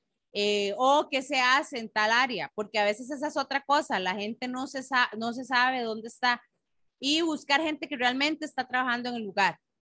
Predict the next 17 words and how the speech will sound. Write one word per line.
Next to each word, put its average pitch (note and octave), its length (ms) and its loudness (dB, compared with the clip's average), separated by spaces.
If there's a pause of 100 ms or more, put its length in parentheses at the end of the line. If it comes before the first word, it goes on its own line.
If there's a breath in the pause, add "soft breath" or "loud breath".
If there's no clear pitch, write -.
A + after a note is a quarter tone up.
(460)
porque, A#3 560 -2
porque A#3 260 0
esa C4 120 2
es C#4+ 40 2
la D#4+ 120 2
que D4 100 -4
le A#3+ 100 -2
puede C4+ 360 2
decir C#4+ 300 -2
de C#4 120 -4
lleno, C#4+ 320 0
por A3+ 100 -6
ejemplo, B3+ 400 -4
de A3 100 4
aire A#3+ 200 2
acondicionado, C4 880 -4 (260)
ok, A#3 200 -2